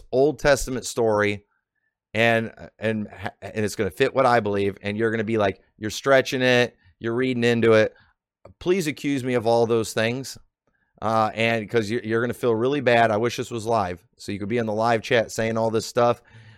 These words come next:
uh, 'cause you're gonna look really bad, 'cause I'm gonna prove to you from the scriptures that this is an appropriate comparison. So let's read Exodus two eleven. It says, "And it came to pass in those days when Moses was grown,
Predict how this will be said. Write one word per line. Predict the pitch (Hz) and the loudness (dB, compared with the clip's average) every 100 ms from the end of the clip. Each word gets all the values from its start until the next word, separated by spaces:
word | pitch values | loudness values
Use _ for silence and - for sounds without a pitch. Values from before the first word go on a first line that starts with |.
| - | -4
uh, | 104 98 | -2 0
'cause | 120 | 0
you're | 113 | -2
gonna | 123 113 | 0 -2
look | 104 | -2
really | 117 185 214 | 0 2 2
bad, | 226 240 208 - _ _ - | 2 0 -2 -8 _ _ -10
'cause | 110 - | -10 -6
I'm | 123 | -4
gonna | 175 170 | -4 -4
prove | 175 196 196 - _ - | 0 -2 -2 -10 _ -10
to | |
you | 131 117 | -6 -6
from | - 127 | -6 -6
the | 113 | -4
scriptures | 170 185 - 117 107 _ _ _ | -4 -4 -4 -4 -4 _ _ _
that | 107 - | -6 -2
this | 160 - | -2 0
is | 180 139 123 - | 2 4 2 -4
an | 117 | -8
appropriate | 110 - 151 127 107 - | -6 0 2 2 -4 -6
comparison. | 110 156 143 - 87 _ - - | -4 0 0 -2 -12 _ -20 -20
So | - 147 | 0 2
let's | 151 | 4
read | 185 180 - | 2 2 -2
Exodus | 147 160 - 117 117 | 0 0 0 -2 -2
two | - 165 | -2 2
eleven. | 185 113 131 151 _ _ _ _ _ _ _ | 4 4 0 -8 _ _ _ _ _ _ _
It | - | -8
says, | 147 131 | -6 -6
"And | |
it | 117 | -6
came | 139 170 | -4 -6
to | |
pass | 165 135 127 | -2 -2 -2
in | 113 | -4
those | 110 101 | -6 -4
days | 104 113 117 | -2 -4 -4
when | 110 104 | -6 0
Moses | 117 123 117 | 0 -2 -6
was | 127 90 | -8 -4
grown, | 104 98 113 | -4 -2 -4